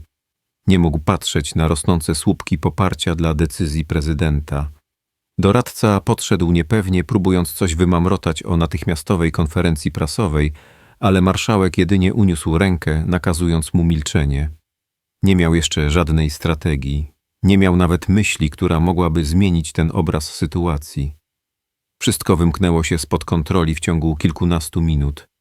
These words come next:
Tymczasem w Pałacu Prezydenckim atmosfera była odwrotna.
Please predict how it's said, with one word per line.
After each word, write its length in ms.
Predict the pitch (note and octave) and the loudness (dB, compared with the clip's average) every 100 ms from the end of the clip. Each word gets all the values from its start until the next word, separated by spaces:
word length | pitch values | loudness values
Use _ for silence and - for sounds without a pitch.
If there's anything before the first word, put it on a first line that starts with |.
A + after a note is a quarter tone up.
| _ _ _ _ _ _ | _ _ _ _ _ _
Tymczasem 480 | - G3 C#3 - F#2+ | 0 2 2 2 0
w 100 | - | 0
Pałacu 360 | G2+ F#2+ G2 F2+ | 0 0 0 -2
Prezydenckim 760 | F#2 F2 F2 G2 F#2+ - F2 - | 0 0 2 0 0 -2 -2 -2
atmosfera 640 | - F2+ - G2+ F2 D#2+ | -2 -4 -2 -2 0 0
była 260 | D#2 D2+ E2+ | 0 0 0
odwrotna. 680 | D#2+ D#2+ C#2 - C#2+ C#2+ | -2 0 -2 -2 -4 -4